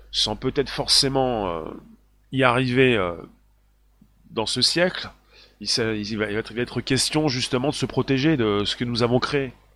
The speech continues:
Alors, euh, Marie, les enfants ont créé leur job, depuis quelques années ça marche. Zoya, bonjour, c'est le but de remplacer les humains par les machines.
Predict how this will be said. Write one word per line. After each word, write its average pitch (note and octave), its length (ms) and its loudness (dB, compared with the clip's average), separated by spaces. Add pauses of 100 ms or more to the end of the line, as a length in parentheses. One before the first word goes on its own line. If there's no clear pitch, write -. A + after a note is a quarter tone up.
(2000)
Alors, G#2 480 -8
euh, G2+ 200 -4
Marie, C#3 380 -4
les B2 160 -4
enfants C#3+ 260 -4
ont D#3 100 0
créé D3+ 220 -4
leur B2+ 200 -2
job, C#3+ 340 -2
depuis B2+ 240 -8
quelques C3+ 300 -6
années C3+ 200 -4
ça A#2+ 140 -8
marche. A2 400 -8 (2000)
Zoya, E3+ 380 2
bonjour, D3 420 -2
c'est - 160 -2
le D3 60 -8
but D#3+ 160 -4
de D3 100 -2
remplacer C#3 460 -2
les C3+ 180 -4
humains D3+ 140 -2
par C#3 140 -6
les A#2+ 60 -4
machines. B2+ 440 -6